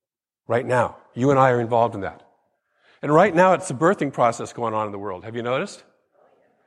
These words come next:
It's messy. For people who are caught up in res-, in the resistance of it, there's struggle and suffering. Have you noticed? Okay.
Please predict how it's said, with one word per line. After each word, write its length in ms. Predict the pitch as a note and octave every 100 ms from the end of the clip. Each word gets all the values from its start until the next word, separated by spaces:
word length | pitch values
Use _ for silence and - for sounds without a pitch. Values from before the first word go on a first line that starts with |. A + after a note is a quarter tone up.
| -
It's 160 | E3+
messy. 460 | E3+ F#3+ A#3 E3+ - - _ _ _ _ _ _ _ _ _ _ _ _ _ _ _ _ _ _ _ _ _ _ _ _
For 140 | - D3+
people 280 | A#3+ A#3 G3+
who 60 |
are 60 | E3
caught 280 | - F3+ F#3+
up 140 | G3
in 100 | D3+
res-, 180 | C#3 C#3+
in 160 | E3 D#3
the 80 |
resistance 500 | C#3 B2+ G3+ - G3
of 120 | G#3 G#3
it, 100 | G#3
there's 180 | F3
struggle 760 | - - F3 G3+ G#3 C#3+ F#2 - _ _ _ _ -
and 140 | C3+
suffering. 540 | - G#3 A#3+ F#3 A2+ D#2+ - _ _ _ _ _ _ _ _ _ _
Have 140 | C3
you 60 | C3
noticed? 380 | B2+ E3+ A3+ - _ _ _ _ _ _ _ _ _ _ _ _
Okay. 180 | - F3